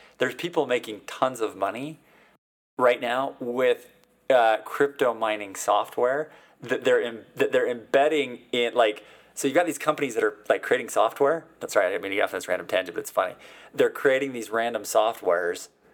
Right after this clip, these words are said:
that they'll, you know, like, so a programmer says, "Hey, I'll do a job for you," right, for a big company. And, and, and people may be filling out online forms, right? Well, they actually have, like, software that's embedded in that online form.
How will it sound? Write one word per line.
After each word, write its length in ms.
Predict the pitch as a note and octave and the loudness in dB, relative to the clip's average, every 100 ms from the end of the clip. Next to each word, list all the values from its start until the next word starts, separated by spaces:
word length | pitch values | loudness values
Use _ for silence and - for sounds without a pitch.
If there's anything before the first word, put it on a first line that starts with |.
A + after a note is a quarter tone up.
| _ _ _ _ | _ _ _ _
that 340 | B2+ A2+ A#2+ A2+ | -6 2 2 4
they'll, 320 | A#2 A2 G#2+ - | 4 4 0 -6
you 80 | A#2 | -2
know, 80 | G2+ | 2
like, 180 | G2 F#2+ | 2 2
so 140 | G#2 | 0
a 40 | F#2 | 0
programmer 420 | - B2 A2+ G#2 | 2 2 2 -2
says, 140 | G2 | -4
"Hey, 260 | C3 D3+ C#3 | 0 2 4
I'll 180 | A#2+ A#2 | 4 2
do 220 | B2 A2 | 0 -2
a 40 | |
job 400 | G2+ G#2+ F#2+ F#2+ - | 0 2 4 2 0
for 200 | F#2 E2 | -2 0
you," 220 | D#2+ C#2 | -4 -4
right, 320 | E2+ D#2+ - | 0 0 0
for 260 | - E2+ - - | -2 -2 -2 -8
a 80 | F2 | -4
big 180 | F2 | -2
company. 400 | - B2+ F#2 - - - - - _ - | 0 -2 -4 -10 -14 -20 -20 -20 _ 0
And, 180 | A#2+ A#2+ | 0 2
and, 160 | A#2+ A#2 B2+ | -2 0 -2
and 160 | A2 | -2
people 200 | C#3 C3 | -4 -4
may 140 | A#2 G#2+ | -2 -2
be 80 | |
filling 240 | G#2+ A2+ A2 | -2 0 2
out 120 | G2+ | 2
online 320 | G#2 G2 F2+ | 0 0 -4
forms, 500 | F2 G#2+ F2 D2 - - | -2 0 0 -4 -8 -2
right? 320 | E2+ F#2 - - - - | 0 0 -4 -12 -14 -2
Well, 100 | A#2+ | 0
they 120 | B2+ | 4
actually 300 | A2+ A#2+ C#3 | 4 2 2
have, 160 | C3 A#2+ | 0 2
like, 240 | A2+ - | 0 -2
software 500 | - A#2+ A#2+ B2 A2+ | -2 2 2 2 -2
that's 180 | G2+ F2+ | -2 -6
embedded 400 | F2+ E2+ F#2 A2 | -6 0 0 0
in 120 | G2+ | -2
that 160 | F#2 F2+ | -2 0
online 360 | F#2+ F2+ F2+ F2+ | 0 0 -4 -6
form. 420 | - F#2+ B2 D#3 | -2 -2 -2 -8